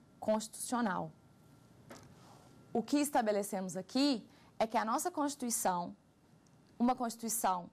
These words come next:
cidadã, que assegura as questões democráticas, que assegura a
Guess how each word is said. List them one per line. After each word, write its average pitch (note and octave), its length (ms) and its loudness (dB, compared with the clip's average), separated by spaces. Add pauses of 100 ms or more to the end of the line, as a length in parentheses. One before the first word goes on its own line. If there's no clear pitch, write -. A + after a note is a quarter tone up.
(140)
cidadã, G3 840 0 (680)
que D#4 360 2 (140)
assegura D4 1000 0 (300)
as A3 160 -4
questões A3+ 320 -4
democráticas, G3 1000 -2 (380)
que D#4 180 2
assegura D4 720 2 (100)
a A3+ 120 -4